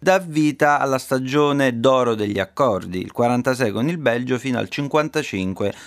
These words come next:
con la Germania. Nel quarantotto sigla il primo accordo di reclutamento con la Svizzera, tant'è che la Svizzera inizialmente cercava manodopera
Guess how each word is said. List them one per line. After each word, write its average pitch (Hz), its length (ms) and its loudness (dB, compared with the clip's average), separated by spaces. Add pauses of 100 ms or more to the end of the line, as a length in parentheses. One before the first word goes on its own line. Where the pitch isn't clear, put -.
con 127 140 0
la 117 120 4
Germania. 101 440 -2
Nel 202 180 0
quarantotto 220 680 0
sigla 147 420 0
il 127 120 0
primo 180 260 0
accordo 131 640 0
di 120 180 0
reclutamento 110 1000 -2 (520)
con 180 180 4
la 151 120 4
Svizzera, 101 840 -4
tant'è 175 300 0
che 143 80 -2
la 175 80 4
Svizzera 165 400 0
inizialmente 131 840 2
cercava 120 840 0
manodopera 123 1080 2